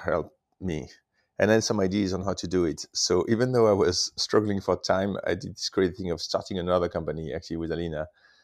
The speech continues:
to solve that problem. So Cosmotime is about helping, uh, task management. And it started as a smart to-do list, and then it evolved into a smart calendar.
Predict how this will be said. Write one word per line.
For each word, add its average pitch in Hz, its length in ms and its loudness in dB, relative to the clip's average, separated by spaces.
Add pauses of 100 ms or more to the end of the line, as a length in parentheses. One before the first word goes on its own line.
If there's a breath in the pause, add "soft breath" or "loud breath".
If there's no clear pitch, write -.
to - 100 -6
solve 92 320 4
that 82 160 -2
problem. 82 400 0
So - 160 -6
Cosmotime 104 400 2
is 90 80 -2
about 90 220 0
helping, 90 400 -4
uh, 76 240 -4 (200)
task 104 300 4
management. 85 460 0
And 98 160 2
it 104 120 0
started 117 400 6
as 101 200 2
a 95 80 0
smart 95 400 0
to-do 104 260 0
list, 123 260 0
and 95 140 2
then 98 100 2
it 95 120 -2
evolved 90 320 4
into 87 460 -2
a 80 220 -4
smart 85 400 -6
calendar. 78 540 -2